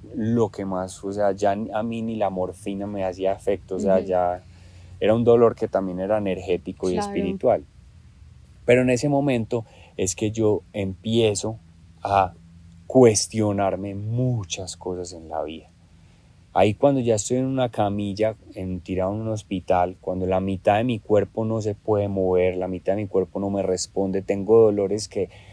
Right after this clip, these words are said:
Speaker 1: me duelen, que yo digo que a veces decía que si era mejor morirme, a veces yo
Speaker 2: Ujú.
Speaker 1: decía, "Será más, es más chévere morirme, no sé,
Speaker 2: Ujú.
Speaker 1: no atravesar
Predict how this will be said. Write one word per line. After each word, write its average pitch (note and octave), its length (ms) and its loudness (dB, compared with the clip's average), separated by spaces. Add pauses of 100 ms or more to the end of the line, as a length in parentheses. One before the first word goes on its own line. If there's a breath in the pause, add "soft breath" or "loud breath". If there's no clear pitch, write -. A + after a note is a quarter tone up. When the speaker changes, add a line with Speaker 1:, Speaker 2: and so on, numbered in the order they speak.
(140 soft breath)
Speaker 1:
me G#2 220 2
duelen, G#2+ 480 2
que G#2 160 -4
yo G2 80 -4
digo G#2+ 320 0
que G#2 120 0
a F#2+ 100 6
veces G2+ 340 0
decía G2+ 360 0
que G#2+ 140 -4
si G2+ 140 -2
era F#2+ 140 2
mejor G2 320 -2
morirme, G#2 500 -4
a F#2+ 60 0
veces F#2+ 220 -4
yo G2+ 100 -4
Speaker 2:
Ujú. G2+ 80 -2
Speaker 1:
decía, G2+ 160 0
"Será F#2+ 240 -2
más, C#3 420 -6 (460 soft breath)
es - 100 -20
más F#2 200 -2
chévere A2 340 2
morirme, F#2+ 560 -2
no G#2 160 -4
sé, A#2 100 2
Speaker 2:
Ujú. B2 160 0
Speaker 1:
no A#2+ 140 6
atravesar A#2 840 4